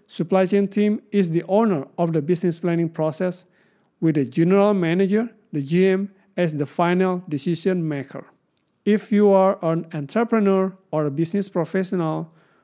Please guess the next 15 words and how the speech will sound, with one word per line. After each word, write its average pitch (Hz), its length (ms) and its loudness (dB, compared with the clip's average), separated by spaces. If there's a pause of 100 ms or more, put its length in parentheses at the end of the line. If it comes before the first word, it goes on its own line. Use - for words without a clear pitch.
(160)
without 170 360 0
a 165 60 -2
business 151 380 -4
planning 160 320 -4
process 160 480 -6
yet, 185 260 -4 (540)
I 151 140 -2
strongly 185 600 -2
recommend 165 540 -2
you 170 220 0
to 165 180 -6
start 156 640 -2
developing 160 720 -4 (140)
and 131 200 -8
building 165 460 -2